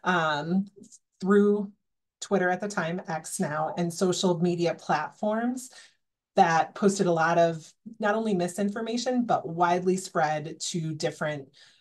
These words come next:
um, right-wing political groups. Also, when this information was posted,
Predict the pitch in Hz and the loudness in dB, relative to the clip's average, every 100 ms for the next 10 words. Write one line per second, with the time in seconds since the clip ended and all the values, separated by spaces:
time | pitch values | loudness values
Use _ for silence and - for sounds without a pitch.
0 | - 151 139 143 147 - 185 170 156 165 | -4 -2 -2 -4 -10 -8 2 2 4 -2
1 | 160 - 180 160 156 165 147 - - - | -2 -4 -4 0 -2 -2 -8 -8 -10 -10
2 | - - - _ - _ _ _ _ _ | -10 -10 -12 _ -20 _ _ _ _ _
3 | _ _ - 226 269 277 254 262 240 - | _ _ 4 6 6 4 4 4 -4 -6
4 | 185 165 185 185 185 196 196 196 190 180 | -2 2 2 2 4 2 2 0 0 -4
5 | 170 165 170 185 165 147 - - 175 170 | -4 -6 -2 -2 -2 -4 -6 0 0 0
6 | 220 247 | 0 0